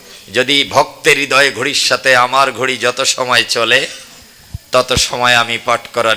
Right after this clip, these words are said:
চিন্তা রাখি। আবার আপনাদের সাথে আমার দেখা হবে।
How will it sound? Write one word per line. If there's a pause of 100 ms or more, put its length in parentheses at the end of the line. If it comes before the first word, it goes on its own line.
চিন্তা (300)
রাখি। (640)
আবার
আপনাদের
সাথে
আমার
দেখা
হবে।